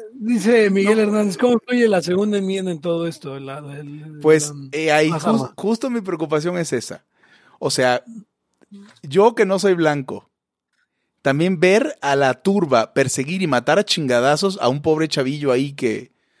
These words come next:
Speaker 2: era un, un chavo blanco como de veinticuatro años, güey.
Speaker 1: Sí, no, es,
Speaker 2: Veinticinco
Speaker 1: es,
Speaker 2: años,
Speaker 1: eh.
Speaker 2: tal, tal vez cuando mucho, su, por la razón que fuera, cabrón. O sea, estaba defendiendo su desmadre, le madreó a alguien y de repente la turba ya,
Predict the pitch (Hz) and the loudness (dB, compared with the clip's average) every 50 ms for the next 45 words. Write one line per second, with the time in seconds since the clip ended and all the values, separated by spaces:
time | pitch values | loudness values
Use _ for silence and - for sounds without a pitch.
0 | _ _ - - 143 165 208 220 233 202 165 156 - - 165 170 170 185 - - | _ _ -12 -8 -4 -2 0 0 0 0 -2 -6 -12 -10 -8 -6 -6 -4 0 2
1 | 190 190 185 180 160 143 151 160 180 185 190 196 190 - 143 127 120 113 113 113 | 2 2 2 0 0 0 0 0 0 0 0 -2 0 -2 -2 -2 0 0 -2 -2
2 | 110 - - - 139 143 139 156 147 139 123 104 92 - - - _ _ _ _ | -4 -6 -8 -6 -6 -6 -4 -6 -6 -6 -6 -8 -10 -14 -20 -20 _ _ _ _
3 | _ _ _ _ _ _ _ _ _ _ _ _ _ - - 254 202 185 202 190 | _ _ _ _ _ _ _ _ _ _ _ _ _ -2 0 4 4 4 4 4
4 | - - - 254 247 160 147 - - 131 117 107 - - - 123 113 113 113 110 | 2 0 0 0 0 0 0 2 2 2 4 2 0 0 0 -2 -2 -4 -2 -2
5 | 131 131 135 139 139 - 135 120 113 113 113 123 131 - - 185 - - - - | 0 0 0 0 0 -2 -2 -2 -2 -2 -2 -2 -2 -2 -2 -2 -2 -4 -10 -20
6 | - - - _ _ - - - 185 160 147 139 160 170 170 175 170 160 156 156 | -20 -20 -20 _ _ -16 -10 -8 -8 -8 -6 -4 -2 0 2 2 2 2 2 0
7 | - 185 190 180 190 - - 131 123 113 104 92 - - - - - 107 117 117 | -2 -4 -4 -4 -4 -4 -2 -2 -2 -2 -2 -4 -8 -14 -20 -20 -18 -14 -10 -8
8 | - - 110 110 107 - - 131 135 139 135 127 - 117 113 120 120 120 123 127 | -4 -2 -2 -2 0 0 0 2 2 2 2 0 -2 -4 -4 -2 -2 -4 -2 -4
9 | 123 113 - 117 107 104 104 120 139 160 180 185 180 175 175 170 170 165 151 135 | -6 -6 -6 -6 -8 -8 -6 -6 -4 -2 -2 0 0 0 0 0 0 0 0 0
10 | 123 123 127 120 117 113 117 117 120 120 120 117 113 120 143 175 196 185 180 175 | -2 -2 0 0 2 2 2 2 2 4 4 4 2 4 2 2 0 0 0 -2
11 | 170 170 165 143 135 135 143 151 196 269 277 311 240 165 147 190 196 208 196 175 | 0 -2 0 2 2 2 2 0 -2 -4 0 0 0 0 2 0 2 4 4 4
12 | 151 151 151 147 | 4 2 0 0